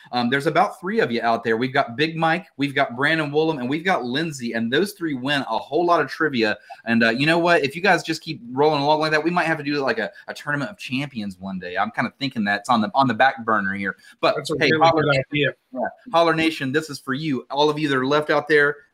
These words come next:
Speaker 1: so here we go. First one to three wins. Gracie is the judge.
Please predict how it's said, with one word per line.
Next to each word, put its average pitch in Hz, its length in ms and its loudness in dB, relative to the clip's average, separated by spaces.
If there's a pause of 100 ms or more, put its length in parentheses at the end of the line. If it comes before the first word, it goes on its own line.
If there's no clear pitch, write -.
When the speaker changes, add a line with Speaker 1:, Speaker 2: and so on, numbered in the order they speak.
(160)
Speaker 1:
so 113 180 -4
here 151 160 4
we 143 140 0
go. 135 240 4
First 160 360 0
one 165 140 4
to 156 140 0
three 151 240 0
wins. 151 400 -2
Gracie 147 520 -2
is 123 200 -4
the 107 100 -8
judge. 139 680 -2